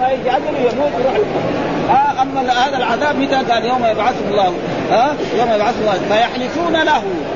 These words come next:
ها؟ يوم، إذا بعثهم الله يوم القيامة هؤلاء المنافقون، يعني كمثال عبد الله بن أبي بن سلول يقول: "أنا من ال-، أنا من المؤمنين، أنا كنت أصلي مع رسول الله صلى الله عليه وسلم، وكنت أخرج مع الجهاد مع رسول الله صلى الله عليه وسلم، وكنت أصوم".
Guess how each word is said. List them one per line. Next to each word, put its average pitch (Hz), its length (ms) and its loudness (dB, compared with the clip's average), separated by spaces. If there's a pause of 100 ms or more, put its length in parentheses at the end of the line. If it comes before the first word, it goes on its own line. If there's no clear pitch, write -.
(220)
ها؟ 906 260 4 (100)
يوم، 294 100 -2 (720)
إذا 233 140 4
بعثهم 294 380 -2
الله 269 240 2
يوم 254 120 0
القيامة 285 480 0 (400)
هؤلاء 262 420 2
المنافقون، 220 640 0
يعني 285 200 0
كمثال 269 480 0 (100)
عبد 226 220 -4
الله 294 200 2
بن 226 280 -2
أبي 269 120 0
بن 226 200 0
سلول 277 300 2
يقول: 294 220 0 (120)
"أنا 330 100 0
من 320 120 -2
ال-، 311 280 0
أنا 330 100 0
من 320 140 2
المؤمنين، 311 560 0 (800)
أنا 254 100 2
كنت 285 260 -4
أصلي 277 320 0
مع 233 140 4
رسول 226 260 -2
الله 247 140 2
صلى 226 60 2
الله 202 120 0
عليه 196 160 0
وسلم، 185 160 0 (260)
وكنت 254 260 0
أخرج 269 420 0 (320)
مع 220 140 2
الجهاد 233 460 2
مع 233 140 -2
رسول 254 320 -2
الله 262 300 2
صلى 233 80 -2
الله - 0 -
عليه 208 140 0
وسلم، 190 160 0 (280)
وكنت 269 360 2
أصوم". 262 380 0